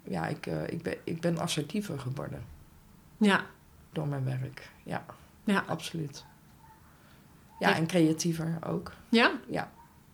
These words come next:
Speaker 1: Ja, ik, ik, ik heb de meest fantastische ideeën <laughs> als ik, als ik seks heb. En dat is af en toe best lastig, want dan kun je ze niet opschrijven.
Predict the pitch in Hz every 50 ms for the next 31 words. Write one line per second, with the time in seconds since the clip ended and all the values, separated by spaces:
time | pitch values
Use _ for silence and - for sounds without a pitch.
0 | - - - 156 160 156 120 131 131 110 - - - - - - 131 131 139 131
1 | - - 131 139 131 135 - - 139 131 - - - - - - - - - -
2 | 185 160 - 156 - 160 165 170 - 113 - 190 156 180 - - 165 165 170 -
3 | - - 214 202 - - - - 339 294 - 202 196 - - 202 185 180 - -
4 | 196 135 101 160 151 170 196 202 220 214 - 214 185 220 214 - 226 233 226 -
5 | - 180 165 180 185 180 202 190 220 214 202 190 175 190 196 185 196 226 - -
6 | - - 151 - 170 - - - - 254